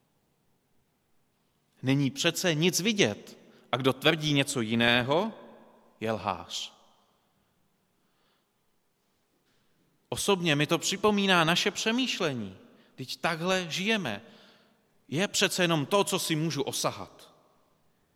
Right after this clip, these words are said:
Přeci není vidět nic víc, než to, co vidím svýma očima. A kdo tvrdí cokoliv jiného, je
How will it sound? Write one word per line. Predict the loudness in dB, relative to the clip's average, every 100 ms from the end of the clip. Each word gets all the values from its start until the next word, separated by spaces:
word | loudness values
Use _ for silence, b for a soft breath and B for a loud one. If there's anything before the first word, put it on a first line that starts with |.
| _ _ _ _ _ _ _
Přeci | -4 -2 0
není | 2 4 4 2
vidět | 2 4 4 4
nic | 2 2
víc, | 2 0 0
než | 0 2
to, | 4 2 2 -12 -2
co | 0
vidím | 2 2 0
svýma | -2 -2 -2 0
očima. | -2 -4 -4 -4 -6 -8 -20 -20 _ _ _ _ _ _ _ _
A | 0
kdo | 4 4
tvrdí | 4 0 2 0
cokoliv | 0 2 2 2
jiného, | 0 0 2 0 -2 B B -20 -4
je | -2 -2